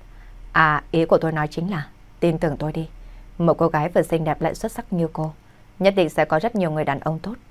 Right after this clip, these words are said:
khát vọng được lọt vào trong mắt xanh của cô đó." Khuôn mặt anh Tuấn của hắn lại gần cô, đôi mắt màu lam toát lên ngọn lửa nóng bỏng, hắn nở ra một nụ cười mê người. "Bạn trai trước của cô chẳng qua là một trường hợp đặc biệt.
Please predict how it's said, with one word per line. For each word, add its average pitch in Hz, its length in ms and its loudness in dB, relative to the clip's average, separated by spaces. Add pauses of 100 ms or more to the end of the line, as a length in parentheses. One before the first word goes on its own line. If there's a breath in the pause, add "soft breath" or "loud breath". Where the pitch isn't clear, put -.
(160)
khát 214 200 0
vọng 170 200 0
được 156 120 -2
lọt 151 180 0
vào 143 180 0
trong 156 180 -4
mắt 240 100 -4
xanh 165 220 -6
của 156 220 0
cô 156 140 -4
đó." 180 180 -4 (1300 soft breath)
Khuôn 240 220 6
mặt 226 120 4 (180)
anh 269 160 -4
Tuấn 262 200 -4
của 277 80 -2
hắn 202 280 -2
lại 302 200 -2
gần 170 240 0
cô, 254 240 -6 (500)
đôi 170 180 4
mắt 214 140 2
màu 175 220 2
lam 156 300 0
toát 208 140 0
lên 170 220 2
ngọn 165 200 -2
lửa 170 180 2
nóng 147 300 -4
bỏng, 196 200 -2 (360 soft breath)
hắn 170 320 0
nở 190 100 4
ra 170 160 0
một 170 200 0
nụ 165 220 0
cười 160 200 0
mê 196 180 -8
người. 185 380 -4 (840 soft breath)
"Bạn 160 180 4
trai 156 140 2
trước 175 200 0 (200)
của 147 120 2
cô 156 280 -4 (380 soft breath)
chẳng 156 220 2
qua 165 140 4
là 160 100 4
một 151 180 0
trường 151 160 -2
hợp 147 160 -4
đặc 151 200 -2
biệt. 147 160 -2